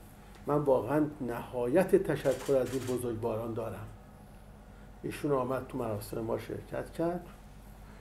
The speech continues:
و در مقابل بزرگوار نشست با همون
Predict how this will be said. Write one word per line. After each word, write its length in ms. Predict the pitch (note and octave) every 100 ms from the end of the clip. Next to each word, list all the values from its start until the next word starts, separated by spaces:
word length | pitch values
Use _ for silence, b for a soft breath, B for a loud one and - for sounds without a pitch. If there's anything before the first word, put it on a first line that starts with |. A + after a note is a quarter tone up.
| B - - C#3+
و 100 | B2+
در 200 | B2+ B2+
مقابل 840 | C3 B2+ A#2 B2+ B2+ D#3+ E3 D3 - - B2+
بزرگوار 600 | C3 B2+ A2+ A2+ D3 C#3+
نشست 580 | C3 A#2+ - F3+ F3+ -
با 100 | E3 D#3+
همون 680 | - - B3+ B3 B3 A3